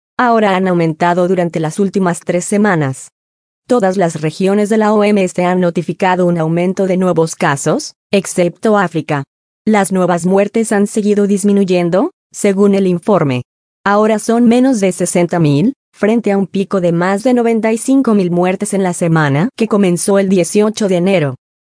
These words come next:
La última vez que las muertes fueron tan bajas fue hace cuatro meses. Esta semana,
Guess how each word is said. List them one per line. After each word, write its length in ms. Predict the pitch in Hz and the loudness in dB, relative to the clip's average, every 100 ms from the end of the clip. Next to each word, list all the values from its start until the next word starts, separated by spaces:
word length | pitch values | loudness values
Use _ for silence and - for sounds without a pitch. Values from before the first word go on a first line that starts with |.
| _ | _
La 220 | 226 226 | 0 4
última 420 | 247 269 277 233 | 2 2 0 2
vez 220 | 175 185 - | 2 0 0
que 140 | 190 | 0
las 200 | 165 165 | 0 0
muertes 460 | 185 196 202 214 - | 0 0 0 -6 -2
fueron 320 | 220 214 214 | 0 0 0
tan 240 | 233 226 | 0 0
bajas 320 | 208 220 220 | 0 -2 -4
fue 220 | - 220 208 | 0 0 2
hace 280 | 202 220 | 0 -2
cuatro 400 | 202 240 233 247 | 0 0 2 0
meses. 540 | 240 208 - 135 127 - _ _ _ _ | 2 0 0 -4 -4 -10 _ _ _ _
Esta 300 | 208 208 196 | -2 -2 -4
semana, 640 | 196 185 175 160 160 294 | -2 0 0 0 -2 -4